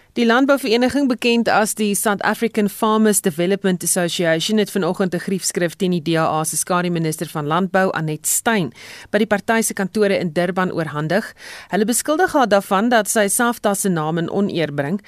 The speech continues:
Die vereniging het selfs die Hooggeregshof hieroor genader. Marlene Forsie het meer besonderhede.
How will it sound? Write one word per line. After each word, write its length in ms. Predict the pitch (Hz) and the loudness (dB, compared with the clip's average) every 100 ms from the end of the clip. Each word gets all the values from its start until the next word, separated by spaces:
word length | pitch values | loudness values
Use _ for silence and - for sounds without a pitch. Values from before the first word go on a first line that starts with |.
| - - - | -20 -16 -4
Die 100 | 220 | 0
vereniging 420 | 202 240 233 226 | 2 2 2 0
het 80 | 202 | 0
selfs 280 | 247 233 226 | 0 0 0
die 100 | 202 | 2
Hooggeregshof 560 | 220 262 233 - 160 | 2 0 -2 -2 -4
hieroor 240 | 175 139 151 | -4 -4 -2
genader. 500 | 175 151 135 107 - - - - | -2 -2 -4 -8 -12 -18 -20 -4
Marlene 360 | 196 202 185 | 0 2 0
Forsie 300 | 180 202 233 | -2 -2 0
het 120 | 214 196 | 0 0
meer 180 | 160 | -6
besonderhede. 640 | 143 - 170 160 147 123 | -6 -6 -4 -4 -6 -8